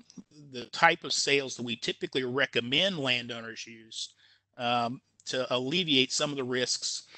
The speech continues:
and get yourself into the marketplace and oftentimes get better results. And so the first one, and this is the one we oftentimes are recommending to landowners and is oftentimes provided by consulting foresters, is the lump sum bid sale.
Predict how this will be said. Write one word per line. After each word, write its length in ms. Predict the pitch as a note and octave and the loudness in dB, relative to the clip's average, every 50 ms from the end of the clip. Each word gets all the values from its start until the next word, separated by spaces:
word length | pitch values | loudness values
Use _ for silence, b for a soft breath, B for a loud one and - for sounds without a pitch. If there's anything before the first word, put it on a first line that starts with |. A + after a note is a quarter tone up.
| B B B B _ - | B B B B _ 4
and 260 | C3 B2 B2 B2 A#2+ | 6 6 6 4 4
get 140 | B2 C#3+ D3 | 2 0 0
yourself 360 | - - - - D3+ - - | 0 -4 -2 0 0 0 2
into 220 | D3 E3 E3 - C#3+ | 0 0 0 -2 -4
the 80 | B2+ | -2
marketplace 640 | C3 C3 B2+ B2+ - A#2+ - - C3 A#2+ A#2+ - - | -2 0 -2 -2 -4 -8 -6 -2 -2 -2 -2 -2 -2
and 80 | B2+ | -2
oftentimes 420 | B2 C3 - - - D3 C3 A#2 - | -4 -4 -4 -8 -10 -8 -8 -8 -6
get 220 | - B2+ - A#2+ | -6 -6 -4 -2
better 160 | C3 B2+ B2 | -2 -2 -2
results. 680 | A2+ A#2 A2+ A2 - A2+ A2+ - - - - - - - b b b b b b b b _ C#3+ | -4 -10 -10 -10 -10 -8 -10 -12 -12 -12 -14 -14 -14 -14 b b b b b b b b _ -6
And 60 | C#3+ | -4
so 160 | - F#3 E3 | -2 -2 -2
the 80 | D3+ C#3+ | -2 -4
first 360 | - - A3+ C#4+ - - - | -4 -2 -2 -2 -2 -4 -2
one, 140 | C#3 A#2+ B2 | -2 -2 -2
and 100 | B2 C3 | -2 -2
this 160 | D#3 - - | -2 -4 -4
is 100 | F#3+ - | -6 -4
the 40 | D#3 | -4
one 160 | D#3 D3+ C#3+ | -4 -2 -2
we 80 | C3 B2+ | 0 0
oftentimes 480 | C3 B2+ - C#3 - D3 C3 C3 B2+ | 0 -2 -2 -4 -2 -2 -2 -2 -2
are 60 | B2 | -6
recommending 580 | A2+ A#2+ C3 C3 - - A#2+ B2 C3 C3 B2+ A#2+ | -2 0 0 0 0 -2 -2 -2 0 0 -2 -6
to 120 | - - | -6 -6
landowners 680 | A#2 A2+ A#2 A#2 A#2 A#2 A#2 A#2 A2+ A2+ A2 A2+ - - | -6 -4 -4 -4 -4 -6 -8 -12 -12 -14 -16 -14 -16 -14
and 120 | B2 A#2+ A#2 | -14 -14 -16
is 120 | A2+ - | -10 -4
oftentimes 840 | C#3 B2+ B2 - - A#2 A2+ A#2+ - _ _ - - C3+ B2+ B2 - | -2 -2 -2 -2 -6 -8 -8 -8 -12 _ _ -4 -2 -2 -2 -2 -6
provided 760 | - - B2+ A2+ A2 B2+ C3 C3+ C#3 C#3 C3 A#2+ A#2 A#2+ - B B B B B B B B B | -8 -6 -8 -4 2 6 8 8 8 8 6 2 -4 -10 -18 B B B B B B B B B
by 140 | - C#3 A#2+ | 2 2 2
consulting 500 | - - A#2+ - - C3+ B2 B2+ - C3 | 2 0 -6 -2 -2 -2 -2 -2 -6 -8
foresters, 560 | A2+ - - C#3 C3 C3 - - B2+ A#2 A2+ | -8 -6 -4 -4 -4 -4 -6 -6 -8 -8 -8
is 180 | - A#2+ A2+ - | -6 -8 -8 -8
the 100 | - B2+ | -6 -6
lump 360 | A#2+ B2 C3 D3 F#3 G3 - | -4 -2 0 -2 -2 -2 -4
sum 380 | - - D#3+ D3+ D3+ D3 C#3+ C3+ | -4 -2 0 0 0 0 0 0
bid 240 | B2+ B2+ B2 B2 - | 0 -2 -2 0 -2
sale. 340 | - - - - - - | -4 -4 -6 -10 -12 -14